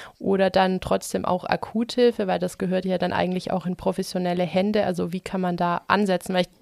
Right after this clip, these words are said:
ich hab oft den Eindruck, dass auch das, ähm, in dem Gespräch über Mental Health oft so ein bisschen in einem Topf fällt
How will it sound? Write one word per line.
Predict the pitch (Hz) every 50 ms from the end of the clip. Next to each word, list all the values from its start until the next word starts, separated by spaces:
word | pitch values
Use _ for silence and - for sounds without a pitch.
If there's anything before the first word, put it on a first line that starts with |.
| -
ich | - 180
hab | 202 202 - -
oft | 220 240 - 247
den | 247 -
Eindruck, | 208 208 214 214 220 214
dass | - 196 196 -
auch | 185 180 -
das, | - - 214 233 247 - - - - - - - - - - - - -
ähm, | - 202 190 190 190
in | - - 202 196
dem | 196 196 196
Gespräch | 196 - - - - 202 208 208 -
über | 208 190 190
Mental | 190 185 190 196 202 190
Health | 175 190 202 220 208 -
oft | - 196 - -
so | - 196
ein | 185
bisschen | 190 202 - - 202 196
in | 185 185
einem | - - 185 190 196 196 196
Topf | - - 208 208 214 - -
fällt | - 214 208 214 233 240 - -